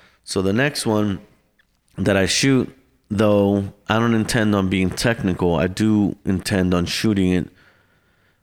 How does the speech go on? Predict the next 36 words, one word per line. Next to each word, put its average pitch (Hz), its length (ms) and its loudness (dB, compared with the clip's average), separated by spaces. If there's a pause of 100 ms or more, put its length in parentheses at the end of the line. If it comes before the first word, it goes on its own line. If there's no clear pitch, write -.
(140)
as 87 200 -2
a, 80 120 0 (260)
a 85 120 -2
cinematic 87 680 -2
film, 90 640 -4
you 92 100 -4
know, 85 280 0
better 87 280 0
camera, 98 600 0
better 82 260 -2
lens. 87 560 -2
And 87 140 -2
even 90 260 0
though 92 160 2
it's 87 140 -2
gonna 87 200 -2
be 82 320 -2 (760)
the 87 160 -4
bare 92 280 0
bones 98 420 0
of 90 100 0
any 101 220 2
of 85 140 -2
it, 82 180 -2
you 87 100 -2
know, 85 160 0
nothing 90 420 0
really 82 200 0
technical, 80 720 -4
I 90 140 -2
am 95 240 0
gonna 82 160 -2
shoot 87 260 -2
it 82 80 0
in 85 140 0
that 76 240 -4